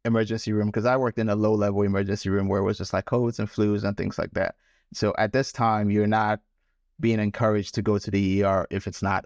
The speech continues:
an emergency. Like, if it's a cold, go get some, you know, ibuprofen or something and then just take care of yourself at home. So the need for scribes kind of dwindled down. And I didn't lose my job, but I decided to quit because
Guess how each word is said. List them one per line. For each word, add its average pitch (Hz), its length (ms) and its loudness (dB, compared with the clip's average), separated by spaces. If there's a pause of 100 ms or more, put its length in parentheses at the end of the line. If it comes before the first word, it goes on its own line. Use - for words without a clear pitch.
an 101 120 -2
emergency. 95 720 0
Like, - 260 -4
if - 80 -10
it's 139 100 -2
a 170 60 0
cold, 147 280 0
go 127 120 0
get 107 180 -2
some, 101 320 0 (140)
you 113 100 2
know, 104 140 2
ibuprofen 117 600 0
or 110 40 0
something 107 440 -2
and 98 80 -2
then 101 140 0
just - 280 -4 (260)
take 110 160 0
care 113 80 0
of 95 60 0
yourself 92 260 -4
at 73 80 -6
home. 90 240 -2 (360)
So 131 380 2
the 117 160 -2
need 127 280 2
for 113 100 -2
scribes 107 560 -2
kind 104 180 0
of 98 80 -6
dwindled 98 400 -2
down. 92 280 -2 (280)
And 90 440 -2 (220)
I - 80 2
didn't 170 160 2
lose 160 160 2
my 131 140 2
job, 123 200 2
but 117 120 2
I 107 80 -2
decided 107 420 0
to 95 320 0 (160)
quit - 320 0
because 107 340 0